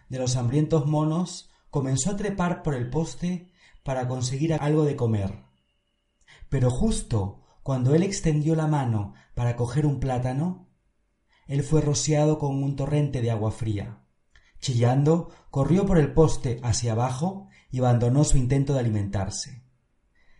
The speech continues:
Cada mono hizo un intento similar, y cada uno fue sistemáticamente empapado en agua fría. Después de hacer varios intentos,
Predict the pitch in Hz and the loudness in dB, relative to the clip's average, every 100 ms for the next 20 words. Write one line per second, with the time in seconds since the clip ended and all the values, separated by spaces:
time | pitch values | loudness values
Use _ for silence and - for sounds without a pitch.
0 | _ - 185 214 220 190 185 196 165 160 | _ -8 2 4 6 6 4 2 0 0
1 | 170 165 160 160 165 - 117 110 110 95 | 2 2 2 2 0 0 0 0 0 -2
2 | - _ _ _ _ _ - 139 139 165 | -10 _ _ _ _ _ -14 -4 0 2
3 | 165 160 151 120 147 - _ _ - 143 | 4 4 2 0 -4 -10 _ _ 0 2
4 | 120 123 - 120 113 131 147 143 131 139 | 2 -2 -4 -2 -2 -4 -4 -4 -2 -2
5 | 139 151 135 113 110 117 110 127 135 147 | -2 -2 -2 -4 -4 -4 -4 -4 -2 -2
6 | 131 113 104 101 101 - 151 117 - - | -4 -4 -4 -4 -6 -4 -6 -6 -12 -20
7 | _ _ _ _ _ _ - - 127 123 | _ _ _ _ _ _ -20 -8 -4 0
8 | 180 180 175 156 151 151 143 131 113 131 | 2 2 4 4 4 2 0 -2 -2 0
9 | 135 143 156 165 - - | -2 -2 -4 -4 -10 -14